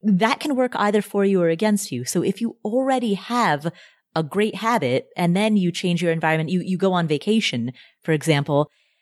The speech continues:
that can actually work against you. You can end up losing some good habits that you have if you move to a new home or you even do something as simple as just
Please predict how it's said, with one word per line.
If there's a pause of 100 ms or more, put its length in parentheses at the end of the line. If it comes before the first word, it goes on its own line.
(200)
that
can
actually (140)
work
against
you.
You
can
end
up (300)
losing
some
good
habits
that
you
have (300)
if
you
move
to
a
new
home
or
you
even
do
something
as
simple
as
just